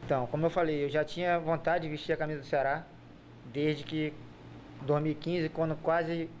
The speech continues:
aconteceu. E meu empresário entendeu que aqui era o clube que, que eu tinha que vir, conversou comigo, eu na mesma hora aceitei a, a proposta.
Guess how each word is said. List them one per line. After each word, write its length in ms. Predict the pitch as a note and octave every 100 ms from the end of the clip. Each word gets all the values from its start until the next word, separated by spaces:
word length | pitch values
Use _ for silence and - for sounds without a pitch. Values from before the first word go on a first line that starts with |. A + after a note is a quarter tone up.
| - - - - -
aconteceu. 720 | C3+ D3+ D3 C#3+ - D#3+ F3+ - - - - - - - - - - - - - - -
E 840 | D#3+ E3 E3+ E3+ E3+ E3 D#3+ D#3+ D#3 - -
meu 160 | E3 F3
empresário 480 | F#3 G3 E3 F#3 F#3+
entendeu 380 | F#3+ E3+ F3+ F#3
que 100 | F3+
aqui 260 | E3 F3
era 280 | F3+ F3 E3+
o 180 | E3 D#3+
clube 320 | - E3+ E3
que, 340 | - E3+ D#3+ B2+ B2+ -
que 80 | -
eu 60 | D3+
tinha 180 | E3+ D#3+
que 120 | D3+
vir, 260 | D3 F#3 G#3+ - - - - - - - - - -
conversou 440 | - E3 E3 E3+ F3
comigo, 420 | E3 D#3+ F#3+ G3 - - - -
eu 300 | D#3 E3+ F3
na 180 | F3 E3+
mesma 280 | E3+ F#3 E3
hora 440 | E3+ E3+ E3+ D#3 C3+ - - -
aceitei 600 | D#3 E3+ D#3 D#3+ E3 E3
a, 240 | D3+ C#3 C3+ - - -
a 80 | C#3
proposta. 640 | C3+ C#3+ - D#3 F3 F#3